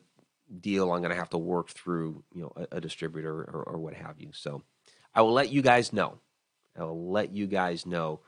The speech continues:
where it ends up being and, um, a-, and how it will be distributed. So that's, that's kind of the backside,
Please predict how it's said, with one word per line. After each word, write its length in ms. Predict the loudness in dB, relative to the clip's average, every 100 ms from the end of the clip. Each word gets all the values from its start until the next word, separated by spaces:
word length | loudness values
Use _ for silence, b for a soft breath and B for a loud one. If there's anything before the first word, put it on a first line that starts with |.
| b b b b
where 360 | 0 4 6
it 100 | 4
ends 180 | 0 0
up 160 | -2 -2
being 360 | -4 -2 -6 -8
and, 500 | -8 -6 -6 -8 -10 -12
um, 460 | -12 -12 -10 -12 -16 _ _ b b b b b b b _ -6
a-, 240 | -4 -2
and 100 | -4
how 460 | -2 0 2 0 -2
it 140 | -4
will 120 | -4 -4
be 100 | -4
distributed. 580 | -4 0 0 0 -4
So 380 | -2 2 2 2
that's, 340 | 4 4 4 0
that's 180 | 0
kind 200 | 4 6
of 80 | 8
the 80 | 6
backside, 880 | 6 4 4 2 4 4 4 0